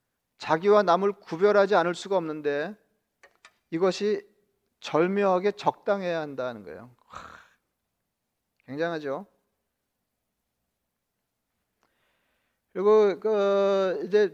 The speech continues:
그 면역학자들이 한동안 이렇게 수수께끼처럼 잘 풀지 못하는, 어... 것이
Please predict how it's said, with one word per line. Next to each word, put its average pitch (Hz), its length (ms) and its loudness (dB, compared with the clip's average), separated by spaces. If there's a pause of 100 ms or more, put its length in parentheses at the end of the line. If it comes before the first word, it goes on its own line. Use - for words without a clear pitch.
(140)
그 - 100 -10
면역학자들이 190 1300 0
한동안 202 720 -4 (520)
이렇게 175 220 -10
수수께끼처럼 196 1160 -4 (580)
잘 185 180 -2
풀지 254 360 -10
못하는, 190 600 -2 (520)
어... 147 640 -2 (1200)
것이 165 240 -6